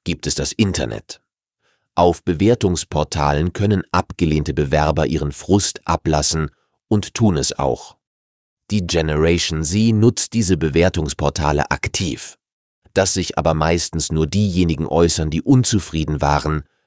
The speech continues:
wissen die meisten User von Jobbewertungsportalen nicht. Ob Kritik gerechtfertigt ist oder nicht, ist egal.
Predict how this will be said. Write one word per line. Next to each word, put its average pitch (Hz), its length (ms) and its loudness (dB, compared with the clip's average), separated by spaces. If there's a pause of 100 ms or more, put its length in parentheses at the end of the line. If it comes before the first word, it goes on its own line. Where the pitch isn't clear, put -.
wissen 127 380 2
die 113 120 0
meisten 78 460 0
User 85 440 2
von 71 240 -4
Jobbewertungsportalen 73 1400 0
nicht. - 420 -6 (360)
Ob - 200 2
Kritik - 460 0
gerechtfertigt 80 880 0
ist - 200 -2
oder 67 200 0
nicht, 65 460 -4 (300)
ist - 220 -2
egal. 67 540 0